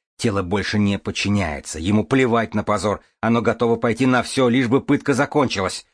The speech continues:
лишь бы получилось прожить еще немного. «Пожалуйста, Господи!» Она закрывает глаза, чтобы не видеть,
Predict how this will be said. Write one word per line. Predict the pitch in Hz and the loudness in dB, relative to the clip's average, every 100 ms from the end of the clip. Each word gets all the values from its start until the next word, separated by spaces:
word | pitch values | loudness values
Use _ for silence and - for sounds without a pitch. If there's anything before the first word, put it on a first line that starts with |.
| _ _ - | _ _ 0
лишь | 123 127 104 | 2 2 0
бы | 120 | 0
получилось | 127 110 110 - 123 117 - | 0 2 0 0 0 0 -2
прожить | - 117 117 113 | -2 0 -2 0
еще | 117 107 135 107 | 0 0 0 -2
немного. | 85 87 82 71 73 - _ _ _ | -2 -2 -4 -4 -6 -10 _ _ _
«Пожалуйста, | 117 107 104 113 78 - - - 69 82 | -4 -2 -2 -4 -6 -10 -12 -12 -14 -6
Господи!» | 101 87 - - 71 73 80 - _ _ _ _ _ | -6 -4 -8 -8 -10 -8 -8 -10 _ _ _ _ _
Она | 92 90 82 | -6 -4 -4
закрывает | 82 87 82 78 | -6 -6 -4 -6
глаза, | 85 90 80 92 | -4 -4 -2 -4
чтобы | - 95 85 | -6 -6 -2
не | 92 | -2
видеть, | 95 95 87 | 0 -2 -6